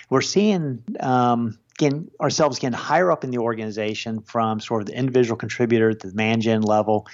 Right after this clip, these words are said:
into, you know, the V P or the S V P who has sort of macro responsibility for how they're feeding the top of the funnel and nurturing those leads and contacts through that funnel. And, and I think as this becomes more strategic, as people realize that there are, you know,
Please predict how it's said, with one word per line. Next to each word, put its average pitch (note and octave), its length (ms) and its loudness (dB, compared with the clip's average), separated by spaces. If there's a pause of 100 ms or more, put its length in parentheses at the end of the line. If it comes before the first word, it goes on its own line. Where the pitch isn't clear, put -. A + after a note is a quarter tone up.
(260)
into, B2 400 0
you A2 360 4
know, G2+ 80 0
the F#2+ 120 -6
V B2+ 200 0
P A#2+ 180 2
or G2+ 60 0
the G2 80 2
S A#2+ 160 2
V A2+ 180 -2
P G#2 420 -4 (300)
who C3 80 2
has A2 220 2
sort A2+ 200 0
of G#2 60 -2
macro A2+ 340 -2
responsibility G#2+ 1200 -6 (280)
for A2+ 120 0
how A#2 220 0
they're A2+ 160 0
feeding A2 360 -4
the G#2 120 -6
top G#2+ 280 -2
of G#2+ 80 -8
the - 60 -16
funnel G#2+ 400 -2
and G#2+ 320 -6
nurturing A2 640 -2 (420)
those A#2 400 0
leads B2 280 2
and A2 100 -2
contacts G#2+ 580 0
through A2+ 140 0
that G#2 200 -2
funnel. G2+ 380 -4 (380)
And, B2+ 360 2
and C3+ 220 2
I A#2+ 100 2
think E3+ 300 0
as C#3+ 160 0
this C#3 160 -2
becomes A#2+ 380 -2
more B2 120 2
strategic, A#2 560 0
as G#2 80 -6
people C#3 280 0
realize A#2+ 380 2
that G#2 100 -12
there G#2+ 220 0
are, C3 380 2
you A2 120 -10
know, G#2 100 -10